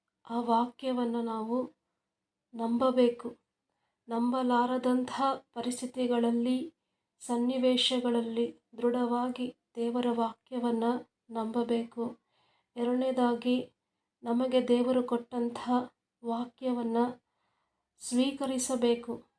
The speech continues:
ನಮ್ಮ ಜೀವನದ ನೈಜ ಬದುಕಿಗೆ ಸ್ವಲ್ಪವೂ ಹೊಂದಿಕೆಯಾಗದ ರೀತಿಯಲ್ಲಿ ದೇವರ ವಾಕ್ಯ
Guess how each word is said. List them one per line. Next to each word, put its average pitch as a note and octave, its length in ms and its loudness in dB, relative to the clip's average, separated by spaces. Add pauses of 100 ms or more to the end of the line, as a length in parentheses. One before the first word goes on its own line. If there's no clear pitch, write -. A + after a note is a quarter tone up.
(120)
ನಮ್ಮ A3+ 460 -4 (160)
ಜೀವನದ B3+ 560 -2 (460)
ನೈಜ A#3+ 400 2 (140)
ಬದುಕಿಗೆ B3 680 0 (500)
ಸ್ವಲ್ಪವೂ C4 920 -2 (220)
ಹೊಂದಿಕೆಯಾಗದ B3 920 0
ರೀತಿಯಲ್ಲಿ A#3+ 920 0 (340)
ದೇವರ A#3+ 360 0
ವಾಕ್ಯ A#3+ 480 0